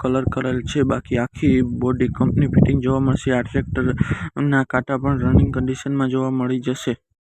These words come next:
આ ટ્રેક્ટર ચાર હજાર એકસો ને સાઠ જ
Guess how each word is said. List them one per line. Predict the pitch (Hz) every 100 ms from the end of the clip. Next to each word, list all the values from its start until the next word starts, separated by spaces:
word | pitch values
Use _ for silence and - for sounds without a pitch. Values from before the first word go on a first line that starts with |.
| _ _ -
આ | 139
ટ્રેક્ટર | - 135 - 139 120
ચાર | - 127 139 127
હજાર | 143
એકસો | 131 - - 151
ને | 131 -
સાઠ | 143 143
જ | -